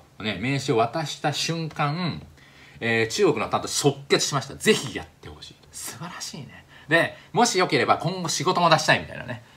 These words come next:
えー、だからインフルエンサーの力をめちゃめちゃ理解してるし、レバレッジが効くわけですよ、宣伝にね。えー、肯定してるわけじゃなくて、その反応をやっぱりね、日本人は感じてほしい。そして、やっぱり中国のアイオーティーのレベルも気になるはずでございますと。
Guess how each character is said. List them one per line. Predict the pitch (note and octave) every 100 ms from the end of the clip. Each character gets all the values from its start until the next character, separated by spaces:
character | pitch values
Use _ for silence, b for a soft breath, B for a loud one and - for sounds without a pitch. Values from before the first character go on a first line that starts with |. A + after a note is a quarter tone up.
| -
え | A2+
ー、 |
だ | C#3+
か | B2
ら | A#2+ G#2
イ | C#3
ン | A#3
フ | C4 C4+
ル |
エ |
ン | D#4+ D4
サ | -
ー |
の | A2+
力 | - - A#2+ F2+
を | F#2+ E2+ E2+
め | G2+ B2+
ち | -
ゃ |
め | G#3
ち | G3+
ゃ | G#3
理 | C#3
解 | E3+ C3+ F#2+
し |
て | -
る | G2
し、 | - G2 E2 B B B -
レ | B2
バ | F#3+
レ | G#3
ッ |
ジ | -
が | F#3
効 | -
く |
わ | E3+
け | C3
で | E2+
す |
よ、 | F2
宣 | D#2+ - A#2+ G2+
伝 | F#2+
に | F#2+
ね。 | B2+ _
え | G2+ F#2+ F#2
ー、 | -
肯 | G#3+
定 | A3 G3+
し |
て | G3
る |
わ | F#3+
け | C#3+
じ |
ゃ | G2+
な | G2
く | -
て、 |
そ | - C#3+
の | F#3
反 | - - F4+ F#4 F4+
応 | E4+
を |
や | D#4
っ | C4
ぱ | E4
り | C4
ね、 | A2 A#2 B B B
日 | B2+
本 | C3+ D3
人 | D3
は | B2
感 | - - D#3+
じ | D3
て | D3+
ほ | C3+
し | A#2
い。 | -
そ | G3+
し | G#3 -
て、 | C#4+ A#3 -
や | C#3
っ |
ぱ | A4
り | -
中 | - F#4+
国 | -
の | C#3+ -
ア |
イ | B2+
オ | C#3
ー |
テ | C#3+
ィ |
ー | B2
の |
レ | F2
ベ | G2
ル | G#2
も | -
気 | -
に | G2
な | A2
る | E2+
は | - F2
ず | E2+
で | E2+ D#2+ E2+
ご | E2
ざ | E2
い | D#2+
ま | D#2+
す | -
と。 | -